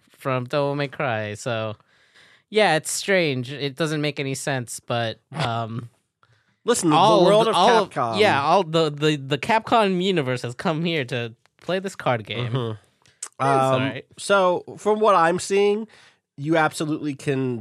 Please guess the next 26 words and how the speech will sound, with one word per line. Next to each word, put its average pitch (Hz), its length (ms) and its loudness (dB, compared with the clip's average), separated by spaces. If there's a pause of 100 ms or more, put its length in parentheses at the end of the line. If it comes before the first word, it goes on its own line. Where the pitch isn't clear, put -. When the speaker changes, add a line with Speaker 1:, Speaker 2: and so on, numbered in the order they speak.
(120)
Speaker 2:
buy 127 640 0 (800)
packs - 500 0
of 139 220 -6
cards, 175 760 -2
Speaker 1:
Yeah, 139 160 -2
makes 139 200 -8
sense. 107 360 -16 (220)
Speaker 2:
uh, 117 240 -2
for 110 200 -6
money. 107 500 -6 (100)
And 120 180 -2
so, 139 140 0
like, 123 220 -2
yeah, 143 140 2
I, 156 160 0
I 170 120 -2
think 202 180 0
Speaker 1:
Yeah. - 140 -8 (500)
Speaker 2:
I, 175 260 2 (720)
I'm 160 140 0
surprised 165 560 2
this 143 120 -6
didn't 151 200 -6
happen 135 300 -4
sooner. 143 480 -4 (540)
Uh, 123 360 -4